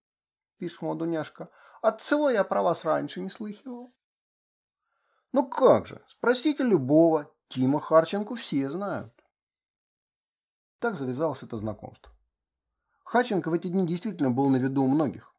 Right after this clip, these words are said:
Дело в том, что при Союзном военном совете дошлый Юрьев образовал институт комиссаров. Их было пока всего трое на весь Мурман.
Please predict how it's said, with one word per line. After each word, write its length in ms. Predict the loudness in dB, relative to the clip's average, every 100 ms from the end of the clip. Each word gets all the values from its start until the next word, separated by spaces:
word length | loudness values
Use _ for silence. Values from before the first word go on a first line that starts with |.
| _ _ -6
Дело 200 | 0 2
в 60 | 2
том, 120 | 0
что 140 | 0
при 140 | -6 0
Союзном 440 | 2 2 2 2
военном 380 | 2 2 0 -2
совете 480 | -4 -6 -6 -10 -12 -20 -6
дошлый 400 | 0 2 2 -2
Юрьев 300 | -2 -2 -2
образовал 460 | -2 -2 0 2 0
институт 420 | 0 -6 -8 -6
комиссаров. 640 | -4 -4 -2 -2 -4 -10 _ _ _ _ -8
Их 160 | -4 2
было 220 | 4 4
пока 260 | 2 0
всего 260 | -4 -2 -4
трое 260 | -2 0 0
на 120 | 0
весь 180 | -2 -4
Мурман. 400 | -4 -2 -4